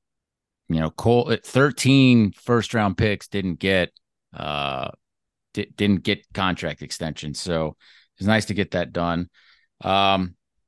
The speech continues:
let's get into season predictions. Let's, we're just gonna roll through 'em. Hopefully this isn't a long episode. Um, I didn't know if you had any others that, that, that, you know, I'd given you a bunch beforehand, but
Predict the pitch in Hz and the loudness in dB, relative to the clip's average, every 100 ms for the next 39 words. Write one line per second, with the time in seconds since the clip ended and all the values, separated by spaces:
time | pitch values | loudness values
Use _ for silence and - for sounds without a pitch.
0 | _ - 120 180 165 147 - 135 120 113 | _ -4 0 4 4 4 2 0 0 0
1 | 107 92 87 76 95 - 113 107 135 120 | 0 -2 -6 -10 -12 -10 -6 -2 2 4
2 | 123 110 117 117 113 107 107 107 110 110 | 4 2 0 0 0 -2 -4 -6 -4 -2
3 | 104 92 110 104 95 98 92 95 92 - | -2 -4 -4 -2 0 2 2 -2 -4 -6
4 | 101 95 90 - 92 92 90 90 87 _ | -4 -4 -8 -6 -2 0 0 -2 -6 _
5 | _ _ _ _ _ _ _ _ _ _ | _ _ _ _ _ _ _ _ _ _
6 | _ _ _ _ 98 120 135 139 131 127 | _ _ _ _ 2 4 6 6 4 2
7 | 117 120 123 120 113 120 123 117 117 110 | 2 4 4 4 4 4 2 2 0 0
8 | 107 - 104 87 85 95 95 95 104 90 | -2 -6 -6 -6 -2 0 0 -4 -2 0
9 | 90 92 101 104 98 87 101 95 95 - | 0 -2 0 0 0 0 -2 -2 -8 -10
10 | 92 98 95 101 95 85 87 | -2 0 2 2 0 0 -4